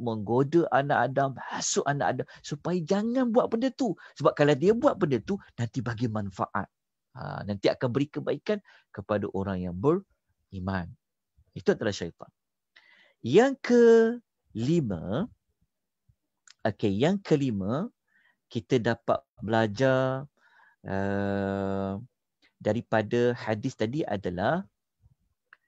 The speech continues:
okey, uh, tidak, maksud macam ni, sekalipun seseorang itu dia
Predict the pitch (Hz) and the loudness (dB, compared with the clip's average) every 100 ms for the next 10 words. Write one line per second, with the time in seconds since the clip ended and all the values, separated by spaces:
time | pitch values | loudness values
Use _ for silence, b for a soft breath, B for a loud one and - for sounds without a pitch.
0 | _ _ _ _ _ _ - _ _ _ | _ _ _ _ _ _ -20 _ _ _
1 | _ _ _ _ _ - 107 - 170 220 | _ _ _ _ _ -4 -4 2 4 4
2 | 311 _ _ _ _ - 98 101 101 101 | 0 _ _ _ _ -8 -4 -2 -2 -2
3 | 101 101 104 127 _ _ _ _ _ _ | -2 -2 -4 -6 _ _ _ _ _ _
4 | _ _ _ _ _ _ _ _ _ _ | _ _ _ _ _ _ _ _ _ _
5 | _ _ _ _ _ _ _ _ _ _ | _ _ _ _ _ _ _ _ _ _
6 | _ _ _ _ _ _ _ _ - _ | _ _ _ _ _ _ _ _ -20 _
7 | - 185 160 147 208 262 - _ _ _ | -2 0 -2 2 4 4 2 _ _ _
8 | - 101 104 107 95 90 - _ _ _ | -10 -4 -4 -4 -6 -8 -12 _ _ _
9 | _ _ _ _ _ _ _ _ _ _ | _ _ _ _ _ _ _ _ _ _
10 | _ _ - - 156 160 156 175 - 208 | _ _ -6 -2 2 4 2 2 2 2
11 | 254 254 - 139 - 160 - 143 151 175 | 2 -4 -2 -2 0 0 2 4 4 2
12 | 160 - 147 147 - 220 233 240 302 - | -2 -4 -4 -4 -6 -2 0 -2 -6 -8
13 | 113 139 147 | 2 6 6